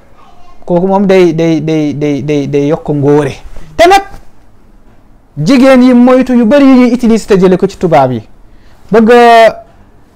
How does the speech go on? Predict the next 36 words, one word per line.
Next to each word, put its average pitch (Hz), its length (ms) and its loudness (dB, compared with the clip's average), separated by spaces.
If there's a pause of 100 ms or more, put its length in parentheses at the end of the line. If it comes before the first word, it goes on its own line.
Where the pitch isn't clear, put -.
(380)
benn 220 280 2
guddi 208 240 2
bu 214 140 2
neex 202 240 2
bu 220 100 0
mu 220 60 0
la 214 100 4
yàqal 208 300 2
yeneen 208 280 2
guddi 170 300 0
yi. 143 120 -4 (1120)
Xaw 190 180 2
ma 196 60 0
ndax 208 160 0
xam 247 160 2
ngeen 220 160 4
li 196 60 2
ma 185 100 2
bëgg 165 160 0
a 147 40 4
wax. 131 140 -2 (400)
Jël 202 140 2
benn 208 220 4
produit 190 380 2
rek 214 140 2
ne 214 140 2
da 202 80 2
ngaa 190 200 4
bëgg 185 220 2
tey 185 220 2
moom 175 280 0 (720)
combat 190 340 2
bu 180 80 2
kenn 220 160 2
musul 214 320 4
gis, 226 220 -2